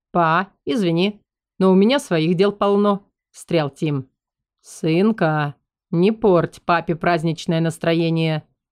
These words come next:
И папа в ответ не испортит его тебе. Все, свободны».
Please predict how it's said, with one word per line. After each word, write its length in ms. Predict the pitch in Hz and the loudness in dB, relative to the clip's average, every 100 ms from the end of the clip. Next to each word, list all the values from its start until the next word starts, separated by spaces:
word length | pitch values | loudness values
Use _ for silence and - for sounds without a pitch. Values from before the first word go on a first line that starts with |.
| _ - | _ -4
И 100 | 220 | -4
папа 480 | - 151 147 - | -2 -2 -2 0
в 60 | 165 | 0
ответ 420 | 170 170 175 170 | 0 2 0 0
не 140 | 170 165 | -2 -2
испортит 520 | - - 165 165 165 | -4 -2 -2 -2 -4
его 220 | 160 160 | -2 -2
тебе. 460 | - 165 160 156 - _ _ | -4 -4 -2 -2 -6 _ _
Все, 300 | - 240 165 - _ _ _ | -8 -4 -4 -6 _ _ _
свободны». 680 | _ 233 233 160 143 147 139 | _ -2 0 0 0 -4 -6